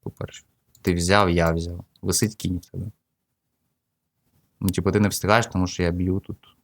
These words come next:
захищено все. Розбиваємо поки його цей центр, поки він тут є. Розносимо його трошки.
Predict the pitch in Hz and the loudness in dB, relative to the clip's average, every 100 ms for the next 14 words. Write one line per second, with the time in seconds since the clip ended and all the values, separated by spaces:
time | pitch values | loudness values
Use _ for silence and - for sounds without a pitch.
0 | _ _ 92 87 - 98 - 92 98 _ | _ _ -2 -2 -2 -6 -6 -8 -10 _
1 | - _ _ _ _ _ _ _ _ _ | -20 _ _ _ _ _ _ _ _ _
2 | _ _ - - _ _ _ _ _ _ | _ _ -18 -18 _ _ _ _ _ _
3 | - - _ _ _ _ _ _ _ _ | -20 -20 _ _ _ _ _ _ _ _
4 | _ _ _ - - - - 95 104 127 | _ _ _ -18 -16 -14 -6 0 2 6
5 | 135 104 101 101 95 101 95 - 98 - | 6 6 4 2 2 2 2 2 0 2
6 | 160 170 - - - 95 92 - 95 92 | 2 2 0 -4 -4 -2 -2 -4 -4 -2
7 | 98 - _ _ _ _ _ - 104 98 | -4 -8 _ _ _ _ _ -2 0 0
8 | 87 - 98 95 - - - | -2 -4 -6 -8 -10 -16 -20